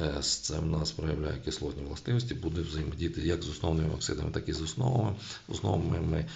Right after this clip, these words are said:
легко пам'ятаємо, давайте з кислотним, е, з основним оксидом алюміній два О три, він же ж амфотерний оксид. Е, він типовий тут буде основний оксид, то у нас алюміній завжди трьохвалентний, оксид завжди двохвалентний. Тут у нас ми бачимо обмін.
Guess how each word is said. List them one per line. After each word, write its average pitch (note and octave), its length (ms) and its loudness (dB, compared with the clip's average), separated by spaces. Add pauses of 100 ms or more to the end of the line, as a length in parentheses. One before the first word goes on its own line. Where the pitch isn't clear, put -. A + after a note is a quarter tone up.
(260)
легко G#2+ 240 2
пам'ятаємо, F2+ 440 4
давайте F#2 260 2
з - 60 -4
кислотним, D#2+ 520 0 (180)
е, E2+ 120 2
з D#2+ 120 -2
основним E2 400 2
оксидом D#2 380 0
алюміній E2 340 2
два D#2+ 160 2
О D#2+ 120 4
три, D#2 240 -2
він D2+ 180 -2
же D2+ 100 -2
ж D2+ 120 -2
амфотерний D2+ 580 0
оксид. B2 320 0 (480)
Е, B2+ 140 2 (260)
він A2+ 160 2 (280)
типовий G2+ 420 2
тут - 220 -2
буде E2+ 480 2
основний D#2+ 440 2
оксид, - 560 0
то - 80 -2
у F#2+ 120 4
нас F#2 240 4
алюміній E2+ 320 4
завжди D#2+ 260 4
трьохвалентний, G2 680 4
оксид E2+ 280 2
завжди D#2 240 4
двохвалентний. G#2 680 0
Тут - 160 0
у F#2 40 2
нас E2+ 220 0
ми F2 100 0
бачимо E2 460 0 (140)
обмін. F2 340 2